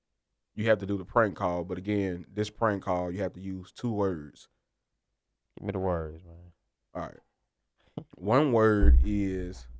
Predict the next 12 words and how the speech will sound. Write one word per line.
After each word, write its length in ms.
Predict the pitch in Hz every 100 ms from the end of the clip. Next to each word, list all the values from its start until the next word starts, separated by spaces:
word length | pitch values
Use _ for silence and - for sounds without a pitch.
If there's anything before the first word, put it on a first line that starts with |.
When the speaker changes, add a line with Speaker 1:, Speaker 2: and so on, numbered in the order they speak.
| - -
Speaker 1:
styrofoam. 760 | - - 98 104 95 - 76 53 52 _ _ _ _ -
Speaker 2:
Styrofoam. 600 | 85 85 - 90 90 107 _ -
Okay. 260 | 95 85 98 _ 76
Speaker 1:
Yeah, 120 | 80
one 220 | 85 104
word 160 | 110 117
is 80 |
styrofoam. 720 | - 92 85 85 85 82 82 95 _ _ _ _ _
The 140 | - -
other 180 | 120 117
word 420 | 104 98 95 - _
is 720 | 92 90 87 87 87 85 -